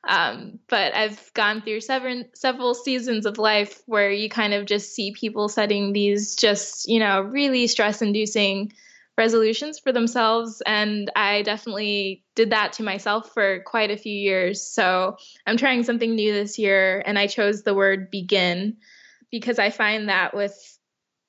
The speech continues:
the anxiety that I struggle with, um, I can get really inside my head, and I really struggle with analysis paralysis. So I'll just sit there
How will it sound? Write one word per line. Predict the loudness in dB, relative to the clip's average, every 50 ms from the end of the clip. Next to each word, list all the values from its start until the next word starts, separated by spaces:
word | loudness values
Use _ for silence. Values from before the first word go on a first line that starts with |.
| -8
the | -4 -2 0
anxiety | 0 0 0 2 2 2 2 2 0 0
that | 0 0 0
I | 0 -2
struggle | -2 -4 -4 -2 0 2 2 2 4
with, | 2 0 0 -4 -12 -8 -4 0
um, | 2 2 2 0 -2 -6 -10 -12 -16 -18 -8 -4
I | -2 -2
can | 0 0 -2 0
get | 2 2 2 0 -2 -2
really | -4 -4 -2 -2 -2 -2 -2 -2 -4 -4 -2
inside | 0 0 0 2 2 2 2 2 2 0
my | 0 -2 -2
head, | 0 0 0 0 2 0 0 -2
and | -4 -4 -4 -4 -4 -6 -4 -2
I | 0 2
really | 2 2 4 4 4 2 2
struggle | 0 0 0 0 2 2 2 2 2 2 2
with | 0 -2 -2 -2
analysis | -2 0 2 2 2 2 0 0 -2 -4 -4
paralysis. | -2 0 2 2 2 2 0 -2 -2 -4 -4 -2 -2 -4 -4
So | 0 0
I'll | 2 2 4 4 2 2 2
just | 0 -2 -4 -2 0
sit | 0 0 0 0 0
there | 0 2 2 2 0 0 -2 -4 -8